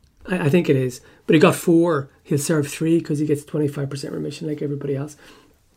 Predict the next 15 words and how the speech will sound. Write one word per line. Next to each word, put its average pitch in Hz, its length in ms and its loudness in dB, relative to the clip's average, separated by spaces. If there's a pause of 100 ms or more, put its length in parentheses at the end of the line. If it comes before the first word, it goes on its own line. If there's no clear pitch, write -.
(360)
Three 202 240 2
years 185 400 6
in 170 60 0
the 165 60 2
clink 196 420 -2
is 147 140 -4
much 160 240 -4
better 165 220 -4
than, 147 260 0 (360)
as 139 180 2
we 170 160 4
know 143 380 2 (240)
at - 140 -6
the 143 60 0
minute, 143 380 -2